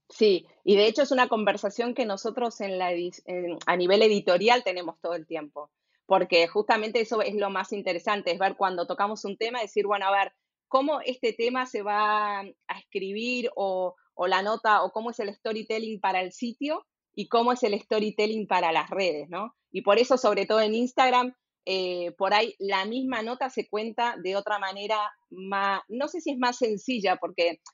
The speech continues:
pero es de una forma más explicado o, o con, o con el formato de la red, para que sea más amigable, ¿no? Y después, si uno quiere, puede profundizar en el sitio, pero me parece que en esto de, de poder acercar temas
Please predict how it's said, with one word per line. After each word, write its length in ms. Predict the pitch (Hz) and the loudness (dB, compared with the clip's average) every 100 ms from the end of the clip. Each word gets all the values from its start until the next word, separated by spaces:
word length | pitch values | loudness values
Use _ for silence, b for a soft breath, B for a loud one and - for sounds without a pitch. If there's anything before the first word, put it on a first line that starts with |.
| _ | _
pero 140 | - 214 | 0 0
es 80 | 240 | 2
de 60 | |
una 120 | 247 | 0
forma 300 | 220 233 226 | 2 0 0
más 180 | 214 - | -2 -2
explicado 800 | 220 - 202 - 240 247 262 262 | -6 -6 -8 4 6 8 8 6
o, 380 | - 190 185 170 _ _ | 2 0 -2 -4 _ _
o 400 | _ 190 190 180 | _ 2 2 0
con, 240 | 180 185 180 180 180 170 - 185 | -6 -6 -6 -10 -12 -14 -8 -6
o 100 | 196 | 0
con 160 | 196 | 0
el 140 | 196 190 | 0 0
formato 560 | 208 214 233 233 247 | 0 0 0 0 -2
de 80 | 208 | -2
la 140 | 175 | -4
red, 220 | 202 214 175 _ | 0 0 0 _
para 220 | 170 170 | -10 -10
que 80 | 170 | -10
sea 160 | 233 208 | -6 -4
más 200 | 202 220 | -4 -4
amigable, 720 | 202 190 202 185 165 160 165 _ 170 | -4 0 2 2 -2 -12 _ _ -14
¿no? 220 | 190 269 _ _ _ _ _ 190 | -14 -14 _ _ _ _ _ 0
Y 40 | |
después, 360 | 202 - 233 240 | 0 0 -2 0
si 140 | 247 | -2
uno 180 | 240 220 | -2 -2
quiere, 240 | 233 247 | 2 2
puede 240 | 262 220 214 | 2 0 -2
profundizar 720 | 208 190 190 180 185 208 208 | -4 -8 -8 -10 -2 0 0
en 100 | 208 | -4
el 120 | 190 | -6
sitio, 400 | - 180 170 170 | -8 -8 -4 -4
pero 140 | 180 185 | -4 -6
me 100 | 185 | -2
parece 360 | 202 240 254 | -2 2 0
que 220 | 240 202 - b b | 2 -2 -4 b b
en 180 | - 214 | -6 -2
esto 300 | 240 - 269 | -2 2 4
de, 340 | 220 202 190 _ _ _ - | 4 2 0 _ _ _ -4
de 240 | 202 196 | -2 -2
poder 320 | 196 196 220 | 0 2 2
acercar 800 | 247 - 226 196 196 - 226 247 - | 0 0 0 2 0 0 0 0 -2
temas 560 | 220 202 160 160 - | -4 -4 -10 -12 -20